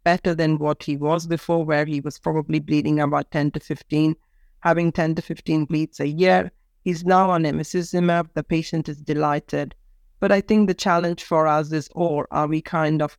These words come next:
uh, being too aspirational, saying, "What else can we do for this patient?" And particularly in the context of what, uh, Amy was mentioning in terms of all the emerging therapies.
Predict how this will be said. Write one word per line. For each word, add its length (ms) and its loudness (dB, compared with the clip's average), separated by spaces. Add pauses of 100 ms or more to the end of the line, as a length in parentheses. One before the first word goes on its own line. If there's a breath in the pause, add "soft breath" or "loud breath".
uh, 200 -8
being 340 2
too 260 0
aspirational, 840 -2
saying, 280 0 (380)
"What 200 -2
else 280 2
can 260 -2
we 120 -2
do 220 -2
for 180 -4
this 240 -6
patient?" 720 -4 (640)
And 120 -2
particularly 540 2
in 100 4
the 80 2
context 760 -2
of 240 -6
what, 440 -4 (180)
uh, 400 -2
Amy 300 0
was 260 -2
mentioning 640 0
in 160 -2
terms 480 -2
of 220 -2
all 320 0
the 160 -4
emerging 500 -2
therapies. 640 -8